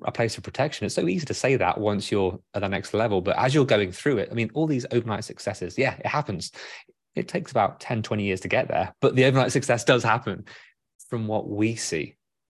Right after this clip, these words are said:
You don't see what goes on behind the scenes. And that's one of the reasons why this podcast exists, to startups, billionaires, anyone in between. We are all going through something. There's always a challenge. Whatever level you are,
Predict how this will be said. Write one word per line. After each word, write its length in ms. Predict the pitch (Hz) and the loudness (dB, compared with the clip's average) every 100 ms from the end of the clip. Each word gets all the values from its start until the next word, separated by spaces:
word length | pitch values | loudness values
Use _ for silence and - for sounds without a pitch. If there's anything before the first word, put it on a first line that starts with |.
| _ - | _ -4
You 80 | 107 | 0
don't 120 | 135 | 0
see 120 | - | 0
what 80 | 156 | 0
goes 180 | 143 131 | 2 0
on 80 | 120 | 0
behind 360 | 117 120 107 | -2 -2 -2
the 60 | 101 | -4
scenes. 340 | - 107 90 | -4 -4 -4
And 80 | 101 | -8
that's 180 | 127 - | -10 -2
one 80 | 117 | 0
of 40 | |
the 60 | 107 | 2
reasons 220 | 101 107 | 0 0
why 200 | 101 107 | 0 -2
this 100 | 104 | -2
podcast 480 | - 110 - 123 101 | -6 -6 -6 -6 -6
exists, 600 | 98 120 123 - - - - - _ | -4 -2 -2 -4 -16 -16 -20 -20 _
to 300 | - 110 123 - - _ - | 0 0 0 -8 -20 _ -6
startups, 800 | - 143 143 139 101 - - - | 0 2 2 2 0 -2 -12 -6
billionaires, 480 | 131 135 131 95 95 - | 0 2 2 0 -4 -4
anyone 240 | 143 156 147 | 0 4 4
in 40 | |
between. 480 | 120 - 151 120 92 - - - _ _ _ _ | 2 2 2 2 -2 -12 -20 -20 _ _ _ _
We 200 | 151 120 | 0 2
are 100 | - | 2
all 360 | 117 135 143 123 | 2 6 6 4
going 400 | 120 120 113 104 | 2 2 4 0
through 420 | - - 104 95 | -4 -4 -2 -2
something. 460 | - - 107 - 82 | -6 -4 -2 -4 -8
There's 160 | 98 | -6
always 240 | 120 170 190 | -2 -2 -2
a 40 | |
challenge. 480 | - - - - - _ _ _ _ | -6 -6 -6 -8 -16 _ _ _ _
Whatever 260 | - 131 180 | 0 4 4
level 300 | 175 170 160 | 4 4 2
you 200 | 139 143 | 2 2
are, 260 | 135 95 | 2 -2